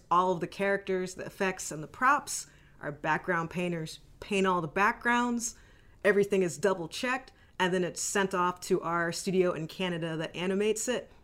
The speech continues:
and then they send it back and they check it to make sure it's correct, and if there's any corrections, they send it back. In the meantime, you also have people doing dialogue and sound. That's basically how the pipeline works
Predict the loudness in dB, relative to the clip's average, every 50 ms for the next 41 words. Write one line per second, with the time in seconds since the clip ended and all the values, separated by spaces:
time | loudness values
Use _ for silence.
0 | -20 _ -6 -4 -2 -2 -2 2 2 4 2 2 2 0 0 0 -2 -2 -2 0
1 | 0 0 0 -2 -4 -6 -6 -4 -4 -6 -6 -6 -4 -4 -4 0 0 0 0 0
2 | -4 -8 -8 -8 -8 -8 -8 -6 -6 -6 -8 -8 -10 -8 -2 0 0 0 0 -2
3 | -6 -6 -8 -8 -8 -6 -6 -6 -6 -4 -6 -6 -6 -6 -2 0 0 0 0 0
4 | -4 -4 -2 -2 -4 -4 -4 -6 -6 -8 -8 -4 0 2 2 2 2 0 -2 -10
5 | -20 -20 -20 -20 -18 -6 -4 -2 -2 0 2 4 6 6 6 4 2 0 0 0
6 | -2 -2 -2 -2 -2 -2 -4 -6 -4 -2 0 0 2 0 0 -2 -8 -14 -20 -20
7 | -20 -20 -20 -8 -2 -2 -2 0 -2 -4 -4 -4 -4 -4 -2 0 2 4 4 4
8 | 4 4 2 0 0 -4 -6 -4 0 2 2 4 4 2 0 0 -2 -6 -14 -20
9 | -20 -20 -20 -16 0 4 4 4 4 2 -4 -10 -14 -20 -16 _ 0 4 4 4
10 | 4 4 2 0 -2 0 0 2 2 2 2 2 4 6 6 6 4 2 0 -2
11 | -4 -6 -6 -4 -2 0 0 0 0 -2 -2 -2 -2 -2 -2 -2 -4 -4 -4 -4
12 | -4 -6 -6 -6 -8